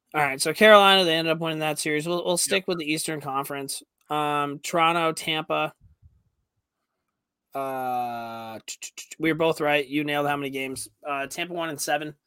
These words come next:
Speaker 1: This was a good, this was a good series. Um, we talked about it a little bit earlier, so we don't have to, like, dive a,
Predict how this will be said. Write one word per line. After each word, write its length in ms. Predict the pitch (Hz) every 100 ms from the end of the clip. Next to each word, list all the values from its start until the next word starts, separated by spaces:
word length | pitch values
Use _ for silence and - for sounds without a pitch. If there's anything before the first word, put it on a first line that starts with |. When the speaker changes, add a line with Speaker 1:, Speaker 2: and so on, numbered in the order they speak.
| _ _ _ _ _ _ _ -
Speaker 1:
This 100 | -
was 100 | 175
a 40 |
good, 240 | 165 165 147
this 200 | 160 170
was 80 |
a 40 | 170
good 200 | 165 160
series. 600 | - 156 160 160 147 - - -
Um, 640 | 143 139 139 139 135 131 - _ _
we 120 | 165
talked 300 | 151 220 214
about 200 | 175 160
it 60 | 139
a 20 |
little 160 | 143 147
bit 100 | 127
earlier, 480 | 131 131 131 135
so 140 | 135 156
we 80 | 170
don't 100 | 175
have 120 | 160
to, 100 | 139
like, 240 | 135 131
dive 320 | 135 135 139
a, 180 | 135 131